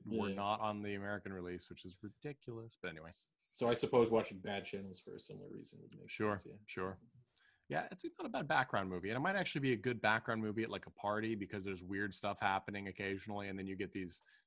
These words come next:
Speaker 1: these rockin' tracks. So I'd give that a, I'd give that a shout. I'd give that a shot. Yeah.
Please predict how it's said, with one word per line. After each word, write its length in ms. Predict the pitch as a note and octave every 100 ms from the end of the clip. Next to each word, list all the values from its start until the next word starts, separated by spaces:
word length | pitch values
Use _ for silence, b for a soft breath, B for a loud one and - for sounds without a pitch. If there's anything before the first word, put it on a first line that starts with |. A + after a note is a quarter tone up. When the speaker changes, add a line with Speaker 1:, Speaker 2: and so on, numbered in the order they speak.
| _
Speaker 1:
these 280 | G2+ F2+ - -
rockin' 340 | G#2+ G2+ - F#2
tracks. 500 | - F2 G#2+ - -
So 120 | F2+
I'd 120 | G2
give 140 | G2+ E2+
that 160 | E2+
a, 80 | E2 - b b
I'd 140 | G#3 G3+
give 140 | D#3+
that 120 | A2
a 60 | F#2
shout. 280 | - F#2 G2
I'd 100 | E3+
give 120 | C#3
that 140 | F2+ D#2+
a 60 |
shot. 380 | D2+ F2 E2+ F2+ - b b b b b b _
Yeah. 80 | -